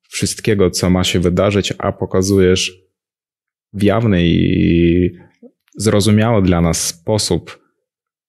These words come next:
co tak naprawdę czeka tą ziemię podczas jej historii końca. Dziękujemy Ci również, że mamy wiele obietnic,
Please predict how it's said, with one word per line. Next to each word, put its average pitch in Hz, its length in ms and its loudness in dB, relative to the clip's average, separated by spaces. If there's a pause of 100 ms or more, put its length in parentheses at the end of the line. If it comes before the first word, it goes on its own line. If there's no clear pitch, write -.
(280)
co - 220 -2
tak 104 180 -2
naprawdę 92 760 2 (680)
czeka 101 680 -2
tą 92 180 -2
ziemię 90 520 2 (640)
podczas - 1000 -6 (540)
jej 87 440 0 (240)
historii 87 600 -2
końca. 80 420 -4 (1700)
Dziękujemy 107 440 2
Ci 95 160 0
również, 95 360 2
że 87 480 2 (720)
mamy 95 300 2
wiele 123 280 4
obietnic, 101 920 0